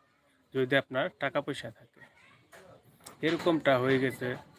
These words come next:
যে বর্তমানে, যে কি বলবো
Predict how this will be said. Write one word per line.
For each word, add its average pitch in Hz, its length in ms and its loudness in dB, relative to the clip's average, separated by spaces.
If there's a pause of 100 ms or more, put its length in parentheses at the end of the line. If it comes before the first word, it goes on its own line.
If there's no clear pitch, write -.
(240)
যে 127 60 -12 (120)
বর্তমানে, 127 500 0 (2000)
যে 123 220 -2 (2000)
কি 180 80 -2 (100)
বলবো 143 260 6